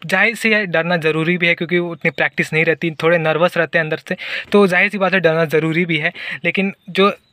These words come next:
practice करो तो आप भी एकदम ऐसा pro बन जाओगे, ऐसा मेरा आपसे promise है, ठीक है। तो बहुत से लोग तो ऐसे देख के ही डर जाते हैं कि गाड़ी में अभी चढ़ा नहीं पाऊंगा, क्योंकि एक बार तो, अ,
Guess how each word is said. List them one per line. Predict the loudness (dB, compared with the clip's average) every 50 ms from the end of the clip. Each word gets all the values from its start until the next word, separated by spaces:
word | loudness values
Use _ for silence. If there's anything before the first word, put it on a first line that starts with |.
| _ _ _ -4
practice | -2 0 0 0 0 2
करो | 2 2 2
तो | 2 2 0
आप | 2
भी | 2 0
एकदम | 0 0 -2 -4
ऐसा | -2 -2 -4 -6 _ _
pro | 2 4 4
बन | 4 2 2
जाओगे, | 0 0 0 0
ऐसा | -2 -2
मेरा | -4 -2 0 0
आपसे | 0 0 -2 -4
promise | -6 _ _ -2 0 0 2 2 0 -2 -2
है, | -2
ठीक | -2 -2 -2 -2
है। | 0 0
तो | 0 0
बहुत | 0 0 0 0
से | -2
लोग | -2 -2
तो | -2 -2
ऐसे | -2 -2
देख | -2 -4 -4 -4
के | -2 -2
ही | -2 -2
डर | -2 -2 -4
जाते | -4 -4 -2 -2
हैं | -2 -2
कि | -2 -2
गाड़ी | 0 0 0 0 0
में | -2 -2
अभी | -2 -2 -4
चढ़ा | -4 -2 -2 -2 0 -2
नहीं | -2 -2
पाऊंगा, | -2 -2 -4 -4 -8 -10 -14 -4 0
क्योंकि | 0 2 4 2
एक | 2 2 2
बार | 0 0
तो, | 0
अ, | -2